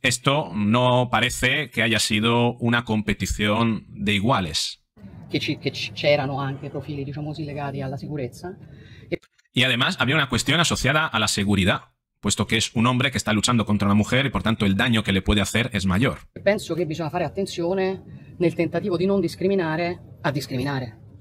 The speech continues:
Speaker 1: Tenemos que poner atención, eh, dentro de lo que es el intento de no discriminar y, eh, con, bajo ese intento, eh, causar a la postre una discriminación.
Speaker 2: Perché io sono anni che tento di spiegare che alcune, diciamo,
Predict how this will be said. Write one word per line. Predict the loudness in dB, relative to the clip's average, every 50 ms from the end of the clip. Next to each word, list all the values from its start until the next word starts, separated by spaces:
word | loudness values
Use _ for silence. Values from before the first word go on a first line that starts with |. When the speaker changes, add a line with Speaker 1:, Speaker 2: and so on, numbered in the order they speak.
| -20 -20 -20 -20 _ _ _ _ _ _ _ _ _ _
Speaker 1:
Tenemos | 0 0 2 2 2 0
que | 0 -2 -2 -2 -6
poner | -4 -2 0 2 2
atención, | 2 2 2 0 2 2 2 2 0 -2 -4 -8 _ _ _ _ _ _ -20
eh, | -18 -16 -14 -10
dentro | -4 -2 0 0 0 0 0 0 2 2
de | 2 2
lo | 2 2 2
que | 2 2 2 2 2
es | 0 -2 -2 0
el | 2 2
intento | 2 2 4 2 2 2 2 2
de | 2 4
no | 4
discriminar | 4 2 2 4 4 4 4 4 2 0 -2 -6 -10 _ _ _ _ _ _ _ _ _ _ _ _ _ _ _ _ _ _ _ 0
y, | 0 0 0 -2 -4 -12 _ -18
eh, | -16 -14 -8
con, | -4 -2 0
bajo | 0 0 0 2 2
ese | 2 4 4
intento, | 4 4 4 2 2 2 2 0 0 0 -6 _ _ _ _ _
eh, | -16 -14 -12 -12 -12 -6
causar | -2 0 2 2 2 2 2 2
a | 2
la | 2 2
postre | 2 0 0 2 2 0 0 2
una | 2 2 2
discriminación. | 2 2 2 2 4 4 2 2 -2 -4 -6 -8 -10 -14 -18 -18 -18 -18 -18 -18 -8 -4
Speaker 2:
Perché | -4 -4 0 2 2 4 4 2 0
io | 0 0 0 0
sono | 0 -2 0 0
anni | 2 2 2 0 -2
che | -4 -4
tento | -6 -6 -6 -6
di | -6 -8
spiegare | -8 -8 -6 -4 -2 -2 -2 -2 -2 -2
che | -2 -2 -2 -2 -4 -6
alcune, | -8 -10 -8 -8 -4 -2 0 2 2 0 0 -4 -6 -10
diciamo, | -8 -8 -6 -4 -2 -2 0 0 0 -2 -4 -6 -10